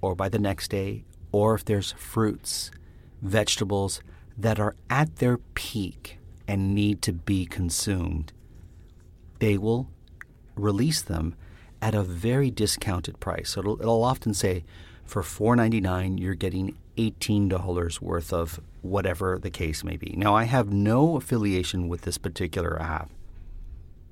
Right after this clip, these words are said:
but it's been kind of fun to test it out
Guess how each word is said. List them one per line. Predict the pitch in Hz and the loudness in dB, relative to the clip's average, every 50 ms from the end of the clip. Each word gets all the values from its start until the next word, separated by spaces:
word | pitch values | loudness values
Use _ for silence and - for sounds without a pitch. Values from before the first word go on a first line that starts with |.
| - - - - - - | -20 -20 -20 -16 -10 -4
but | 95 107 110 104 95 - - - - - - - - - - - - - - - | -2 0 2 0 0 -2 -8 -14 -20 -20 -20 -20 -20 -20 -20 -20 -20 -20 -6 -4
it's | - 117 - - | -2 -2 -2 0
been | - 107 101 110 113 | 0 2 2 2 0
kind | - - 123 123 139 139 | 0 0 0 2 2 2
of | 120 - | 0 0
fun | - - - - 127 127 101 87 90 85 | -4 -4 -2 0 2 2 2 2 0 -2
to | - - 92 | -4 -6 -6
test | - - - 113 107 - - - | -6 -4 -2 -2 -2 -2 -2 -2
it | 95 107 | 0 0
out | 110 98 85 85 82 - | 2 0 0 -2 -4 -6